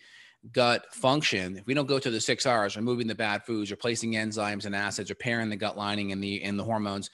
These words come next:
removing the infection, repopulating, reinoculating good bacteria, retesting,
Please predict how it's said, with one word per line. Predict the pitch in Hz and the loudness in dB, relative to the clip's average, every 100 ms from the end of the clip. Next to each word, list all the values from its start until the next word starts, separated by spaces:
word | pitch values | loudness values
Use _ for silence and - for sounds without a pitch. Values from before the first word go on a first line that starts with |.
| - - - | -16 -10 0
removing | 117 123 123 | 4 4 4
the | 113 | 4
infection, | 107 - 104 - | 2 2 2 0
repopulating, | 104 120 110 107 110 107 107 | -2 2 2 2 2 2 2
reinoculating | 104 107 104 95 104 98 98 | 0 0 -2 -2 -2 -2 -2
good | 101 98 | -4 -2
bacteria, | 92 - 123 107 | -2 -2 -2 -2
retesting, | 95 98 123 117 104 95 | -2 0 0 0 -2 -6